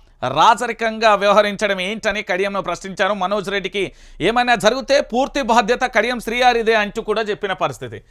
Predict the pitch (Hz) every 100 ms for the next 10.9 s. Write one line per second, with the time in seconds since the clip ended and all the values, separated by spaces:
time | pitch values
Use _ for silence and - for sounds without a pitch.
0 | _ _ 151 208 208 208 175 180 220 196
1 | - 190 180 165 185 151 127 - 117 107
2 | 104 101 _ _ _ - 180 185 147 165
3 | 160 165 185 175 170 175 208 170 202 208
4 | 185 170 139 127 135 117 135 208 214 202
5 | 233 233 _ _ _ 147 196 214 240 233
6 | 214 185 196 - 240 240 226 240 233 208
7 | 202 214 185 147 120 104 - 139 202 202
8 | 208 233 220 196 165 170 214 208 226 190
9 | 196 175 - 113 - _ _ _ - 185
10 | 240 208 247 269 254 226 214 170